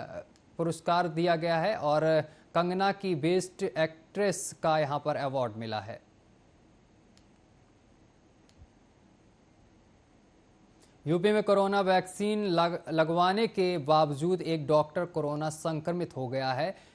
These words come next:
यह प्रदेश में इस तरह का पहला मामला है। सोमवार को डॉक्टर श्यामा प्रसाद मुखर्जी सिविल अस्पताल में इमरजेंसी मेडिकल ऑफिसर के पद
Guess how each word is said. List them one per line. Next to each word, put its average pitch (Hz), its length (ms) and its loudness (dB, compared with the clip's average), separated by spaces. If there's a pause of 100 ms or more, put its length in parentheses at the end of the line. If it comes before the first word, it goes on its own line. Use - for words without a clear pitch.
(120)
यह 170 160 4
प्रदेश 190 540 2
में 202 180 -2
इस 202 380 -2
तरह 175 400 0
का 170 200 0
पहला 160 440 0
मामला 160 460 0
है। 185 200 0
सोमवार 156 480 0
को 165 140 -4
डॉक्टर 147 480 0
श्यामा 170 560 0
प्रसाद 170 640 0
मुखर्जी 175 600 -2
सिविल 202 500 0
अस्पताल 160 600 -2
में 185 280 -4 (280)
इमरजेंसी 185 600 0
मेडिकल 185 540 0
ऑफिसर 175 680 0
के 165 140 -4
पद 170 360 -2